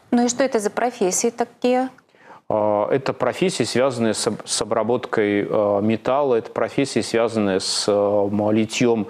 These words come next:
Speaker 2: а, чугуна, с литьем металла, с, а, м, деревообработкой, с обработкой, м,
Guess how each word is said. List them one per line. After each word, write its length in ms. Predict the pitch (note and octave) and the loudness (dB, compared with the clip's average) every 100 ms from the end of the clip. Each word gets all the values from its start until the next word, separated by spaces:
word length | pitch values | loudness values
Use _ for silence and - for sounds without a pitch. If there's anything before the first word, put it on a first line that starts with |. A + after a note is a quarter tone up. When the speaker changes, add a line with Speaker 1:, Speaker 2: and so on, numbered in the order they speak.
| - - - | -10 -10 -2
Speaker 2:
а, 220 | G#2 G#2 | -2 -2
чугуна, 600 | - A#2 A2+ G#2+ G#2+ C3+ | -2 0 2 2 2 0
с 140 | - | -2
литьем 420 | A2 G2+ - G#2+ G#2 | -2 -2 0 0 0
металла, 640 | G#2 B2 B2+ C3+ A2+ A2 - - | 0 0 2 2 0 -2 -6 -20
с, 300 | - - - A2 | -8 -4 -2 2
а, 680 | A2 G#2+ G#2 G#2 G2+ G#2 | 2 2 2 2 2 2
м, 280 | G2+ G2+ G2+ | 0 0 0
деревообработкой, 1080 | G#2+ C#3+ C#3 A#2+ A#2 A2 A2 G#2+ - A2 G2+ | 2 2 2 2 0 0 2 0 0 -2 0
с 120 | - | 0
обработкой, 600 | G#2 A2+ A2 A#2 - G#2 | -2 0 0 -2 -2 0
м, 320 | G2+ G#2 G2 | 0 0 -2